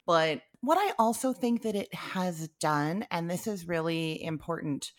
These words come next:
I ha-, I interview somebody on each episode, and I interview everyday people about their meal planning struggles and what's going on in their homes, and I interview cookbook authors and people who live in antique sailboats and people who, like, it's, like, whatever they're, they're just sort of all over the place.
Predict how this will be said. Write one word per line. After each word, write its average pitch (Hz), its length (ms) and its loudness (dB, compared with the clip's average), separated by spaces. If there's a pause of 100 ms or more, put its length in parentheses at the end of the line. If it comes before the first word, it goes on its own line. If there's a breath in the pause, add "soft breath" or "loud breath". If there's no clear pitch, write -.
I 165 200 4
ha-, 165 200 2
I 165 100 0
interview 185 380 -2
somebody 139 360 -6
on 135 160 -4
each 135 160 -6
episode, 120 520 -8
and 143 140 -4
I 135 60 -4
interview 143 560 -4 (180 soft breath)
everyday 190 400 4
people 208 380 -2
about 151 300 0
their 147 180 2
meal 147 240 0
planning 151 400 -2
struggles 156 420 -2
and 160 80 -2
what's 143 160 -6
going 143 160 -2
on 139 140 0
in 139 80 0
their 135 120 2
homes, 254 340 2
and 156 260 4
I 156 80 4
interview 160 380 0
cookbook 196 360 -2
authors 120 380 2
and 147 500 0
people 160 320 -2
who 170 580 2
live 175 240 -2
in 190 220 0
antique 190 360 0
sailboats 185 520 6
and 147 180 2
people 170 280 2
who, 170 240 2
like, 170 160 6
it's, 170 180 0
like, 185 160 6
whatever 214 400 8
they're, 175 420 8 (120)
they're 180 260 4
just 185 240 -6
sort 185 140 -4
of - 40 2
all 156 140 4
over 180 140 0
the 185 60 -8
place. 156 300 -2